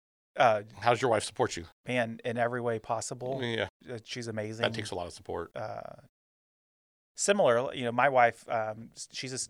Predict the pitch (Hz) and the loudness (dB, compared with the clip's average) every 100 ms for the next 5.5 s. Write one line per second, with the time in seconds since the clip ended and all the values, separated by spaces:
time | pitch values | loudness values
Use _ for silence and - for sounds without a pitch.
0 | - 143 123 - 117 113 104 101 107 _ | -10 -10 -8 -2 0 0 -4 -4 -6 _
1 | _ _ _ _ - 120 - 113 110 107 | _ _ _ _ -2 0 4 4 4 -2
2 | - 104 117 107 - _ _ - 127 107 | -4 -4 -6 -8 -12 _ _ -8 -6 -6
3 | - _ _ _ - 104 127 120 117 110 | -8 _ _ _ -8 2 2 2 0 0
4 | - 117 117 107 120 110 107 104 101 104 | 0 0 0 -4 -2 -2 0 -4 -4 -6
5 | 107 - - 98 | -8 -10 -18 -12